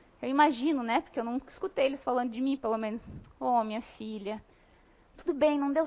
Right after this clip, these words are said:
certo, mas vamos lá, a gente tá junto." O que que a gente faz? A gente nem escuta, a gente nem dá valor. "Quê? O que que tá falando? O que que é esse pensamento na minha cabeça agora?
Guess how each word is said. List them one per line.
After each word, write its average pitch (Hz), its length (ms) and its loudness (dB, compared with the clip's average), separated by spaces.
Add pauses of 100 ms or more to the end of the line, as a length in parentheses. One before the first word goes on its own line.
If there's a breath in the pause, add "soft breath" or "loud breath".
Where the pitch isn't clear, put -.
(120)
certo, 285 340 2
mas 277 140 0
vamos 349 240 0
lá, 330 160 6
a 311 60 4
gente 302 200 0
tá 339 140 2
junto." 285 500 0
O - 520 -20
que 294 100 -8
que 320 60 0
a 311 60 4
gente 294 180 -2
faz? 311 380 8
A 285 40 -8
gente - 340 -6 (300)
nem 320 220 -6
escuta, - 480 -6
a - 20 -4
gente 254 220 -8
nem 320 100 -8
dá 508 100 0
valor. 302 500 4 (1000 loud breath)
"Quê? 262 240 -2
O - 20 -12
que - 160 -20
que - 80 -20
tá 294 100 -6
falando? 226 520 -6
O - 840 -20
que 339 80 -4
que - 80 -4
é 359 60 0
esse 359 100 -8
pensamento 330 440 -4
na 320 80 -2
minha 302 120 -2
cabeça 311 340 -4
agora? 269 540 2